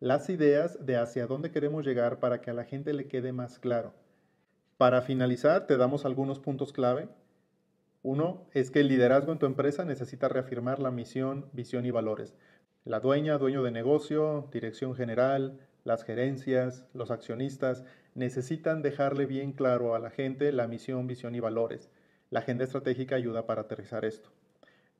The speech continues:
¿Por qué? Porque necesitamos aterrizar el cambio, como lo dice el punto dos, en una herramienta que permita comunicarlo de forma sencilla y clara. Y no debes de perder de vista el enfoque, el cual debe de ser en la transición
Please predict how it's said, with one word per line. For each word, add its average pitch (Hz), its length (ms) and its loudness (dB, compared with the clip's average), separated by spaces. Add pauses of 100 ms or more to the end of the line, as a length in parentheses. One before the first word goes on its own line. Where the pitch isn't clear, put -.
¿Por 131 180 2
qué? 143 220 4
Porque 139 320 0
necesitamos 123 580 -4
aterrizar 127 400 -2
el 131 80 -4
cambio, 143 300 -2
como 131 160 -4
lo 110 100 -4
dice 117 160 -6
el 123 80 -4
punto 131 280 -2
dos, 139 280 -4 (140)
en 147 140 -2
una 143 140 0
herramienta 147 420 0
que 143 100 -2
permita 123 400 -4
comunicarlo 123 500 -4
de 117 100 -4
forma 117 280 -6
sencilla 117 400 -8
y 110 60 -6
clara. - 360 -6 (800)
Y 135 160 -2
no 147 200 6
debes 160 200 4
de 156 100 2
perder 131 320 0
de 135 80 2
vista 123 280 -2
el 120 60 0
enfoque, 123 520 -4
el 120 140 -2
cual 127 200 4
debe 139 160 4
de 151 120 -2
ser 151 200 0
en 156 120 -4
la 123 120 0
transición 127 720 -4